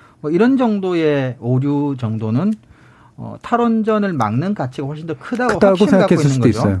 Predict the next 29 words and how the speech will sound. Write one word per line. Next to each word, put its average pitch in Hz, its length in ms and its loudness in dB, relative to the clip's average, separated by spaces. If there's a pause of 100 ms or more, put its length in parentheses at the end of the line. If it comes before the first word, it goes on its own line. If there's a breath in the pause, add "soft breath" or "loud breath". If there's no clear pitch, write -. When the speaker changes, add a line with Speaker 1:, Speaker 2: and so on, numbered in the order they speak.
Speaker 2:
예. 101 260 0
Speaker 1:
네, 123 280 2
그래서 190 340 2 (320 loud breath)
자신들의 208 500 2
정치적 160 360 0
신념을 220 680 2 (280 soft breath)
관철하는 240 600 2
과정에서 185 580 0
발생할 160 480 -4
수 - 140 -6
있는 160 280 0 (440 soft breath)
저널리즘 156 440 2
윤리의 180 600 -2
위반이라든지 127 920 0 (440 soft breath)
뭐 131 100 -8
시민 190 380 -2
독자에 156 420 0
대한 139 240 0
어떤 127 240 -2
때로는 156 400 -2
기망 127 500 -2
같은 160 320 -4
것들이 131 540 -4 (520 soft breath)
그렇게까지 196 520 -2
중요하지 175 460 -2
않다고 254 400 0
생각하는 233 580 0
것이 214 380 0
이제 139 320 2